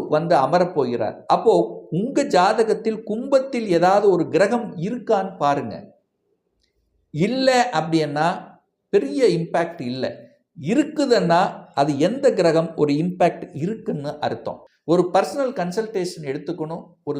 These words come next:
சுய ஜாதகம் பார்க்கணும் என்று விருப்பப்படக்கூடிய அன்பர்கள் டிஸ்ப்ளே தெரியக்கூடிய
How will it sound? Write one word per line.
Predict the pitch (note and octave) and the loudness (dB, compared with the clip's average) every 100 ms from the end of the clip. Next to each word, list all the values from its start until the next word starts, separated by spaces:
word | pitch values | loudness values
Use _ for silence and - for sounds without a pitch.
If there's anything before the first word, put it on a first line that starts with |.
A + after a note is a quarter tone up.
| - | -8
சுய | A3 C#4 C#4+ | -8 -6 -2
ஜாதகம் | F3+ F3 F3+ D#3 - D3+ | 2 2 0 -6 -6 -4
பார்க்கணும் | E3+ - G3 G#3 G3+ C#3 | -4 -4 -12 -10 -12 -10
என்று | C#3+ C3+ C3 B2+ | -10 -12 -8 -6
விருப்பப்படக்கூடிய | F3 - - - - C#3 - B2+ A#2+ - A#2+ | -6 -6 -8 -6 -10 -10 -14 -12 -10 -10 -10
அன்பர்கள் | C#3 D#3 C3 D3+ A2+ - _ _ - | -8 -6 -4 -6 -6 -16 _ _ -6
டிஸ்ப்ளே | D#3+ F3+ - A#3+ A#3+ | -6 -6 -4 -4 -4
தெரியக்கூடிய | E3 D3+ D3 C#3 B2+ | -8 -8 -10 -12 -10